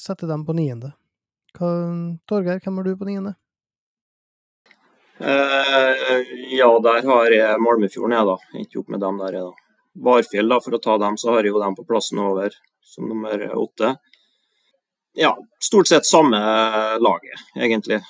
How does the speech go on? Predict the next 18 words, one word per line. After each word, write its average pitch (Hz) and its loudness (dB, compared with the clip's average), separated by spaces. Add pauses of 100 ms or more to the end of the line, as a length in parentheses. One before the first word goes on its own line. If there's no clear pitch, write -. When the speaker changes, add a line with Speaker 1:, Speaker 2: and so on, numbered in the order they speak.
(140)
Speaker 2:
Har 120 0
jo 107 0
et, - -10
et, - -8
eh, 104 -4 (220)
minus 107 -4
der 104 -2
med 104 -8
Nybråten, 101 -8
som 104 -10
du 104 -8
sier. 107 -4
Men, 113 -4
eh, 113 -6
det 143 2
er 135 4
noe 131 0
Olafsen 110 -2